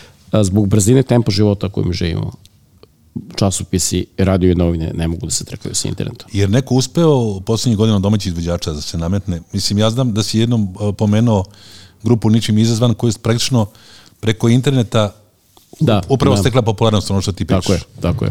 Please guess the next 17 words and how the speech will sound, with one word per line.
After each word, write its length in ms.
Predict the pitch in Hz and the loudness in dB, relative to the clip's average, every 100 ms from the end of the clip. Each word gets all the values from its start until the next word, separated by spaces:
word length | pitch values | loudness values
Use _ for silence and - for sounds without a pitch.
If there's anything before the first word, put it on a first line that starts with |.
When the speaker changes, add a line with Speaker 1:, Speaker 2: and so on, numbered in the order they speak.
| 104 | -4
Speaker 2:
Oni 200 | - 120 | 0 2
su 100 | - | 2
dobar 200 | 120 - | 2 2
primer. 320 | 92 101 82 85 - _ 92 | 2 -2 -2 -8 -16 _ 0
Speaker 1:
Da, 180 | 98 | 0
odličan 400 | 101 113 120 95 | 2 2 2 0
primer. 260 | 82 87 87 _ - | -6 -6 -8 _ -2
Odličan 340 | 107 127 110 | 2 2 0
primer 340 | 104 117 131 127 | 2 4 6 6
jer 260 | 127 123 120 117 | 6 4 4 6
je 440 | 113 113 113 113 113 | 6 6 6 4 2
čak, 300 | - - - | 0 0 0
ovaj, 260 | 113 120 | 2 4
njihova 260 | 117 120 117 | 4 2 0
popularnost 560 | 107 - 104 107 117 - | -2 0 2 4 2 0
preko 220 | 101 104 | 0 2
interneta 480 | 107 131 120 123 | 2 0 2 0